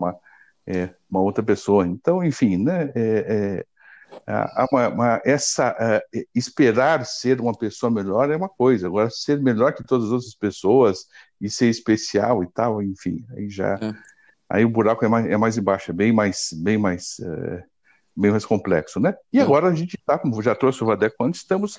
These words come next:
Speaker 1: em tempos de covid, né?
Speaker 2: É.
Speaker 1: E agora estamos em lockdown, e nada mais,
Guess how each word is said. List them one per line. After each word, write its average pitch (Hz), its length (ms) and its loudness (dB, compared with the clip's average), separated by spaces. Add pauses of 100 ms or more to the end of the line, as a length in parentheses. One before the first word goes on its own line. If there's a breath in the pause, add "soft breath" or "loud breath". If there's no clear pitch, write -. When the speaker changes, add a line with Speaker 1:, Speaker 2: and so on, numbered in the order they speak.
Speaker 1:
em 180 140 0
tempos 170 480 0
de 175 160 -2
covid, 156 420 2 (680 loud breath)
né? 110 100 -6
Speaker 2:
É. 123 100 -6 (160)
Speaker 1:
E 107 160 2
agora 110 240 4
estamos 123 320 4
em 127 200 6
lockdown, 123 580 2
e 98 80 -2
nada 120 380 2
mais, 135 640 -2